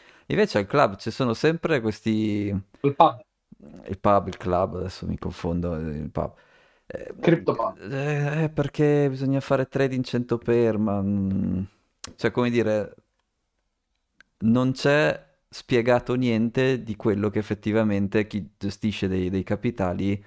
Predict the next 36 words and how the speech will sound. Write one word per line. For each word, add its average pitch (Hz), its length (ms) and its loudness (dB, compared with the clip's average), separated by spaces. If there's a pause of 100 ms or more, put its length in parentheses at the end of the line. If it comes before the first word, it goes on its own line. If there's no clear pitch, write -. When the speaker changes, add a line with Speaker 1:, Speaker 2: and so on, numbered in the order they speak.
(180)
Speaker 1:
effettivamente 92 420 -4
alla 90 100 -2
fine 90 220 -4
fa. - 280 -4 (440)
Sono 101 240 -4
proprio 107 260 -2
speculazioni 113 760 -2
folli 98 420 0
e 107 60 -4
quindi 110 500 0 (320)
dovremo 98 280 0
cercare 104 500 2
di 101 60 -2
impegnarci 101 520 -2
di 101 120 -4
più, 98 260 0
andare 95 360 2
almeno 123 300 2
a 127 40 4
far 110 160 -2
sentire 104 640 2
l'altra 101 340 0
vo-, 98 180 -6
l'altra 104 300 -2
voce. 98 340 -4
Poi 160 280 0 (220)
uno - 180 -4
ascolta 104 400 0
tutto 107 320 -6
e - 20 -2
decide 101 340 -4
cosa 101 240 -2
gli 101 120 -4
piace 101 300 -4
di 101 120 -6
più. 104 340 -4